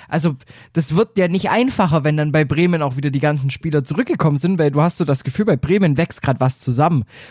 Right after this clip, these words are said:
und das könnte noch richtig gefährlich werden für die Mannschaften.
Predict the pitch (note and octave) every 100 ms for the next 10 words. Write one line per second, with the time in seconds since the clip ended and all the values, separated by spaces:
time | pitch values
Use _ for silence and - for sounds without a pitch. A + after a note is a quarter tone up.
0 | - B2+ C3 C3 - F3+ F#3+ C#3+ C3+ -
1 | F#3 D3 B2+ C3 - E3 C#3+ - G2+ G#2
2 | G#2+ - A#2 G#2 A2 - G2+ - -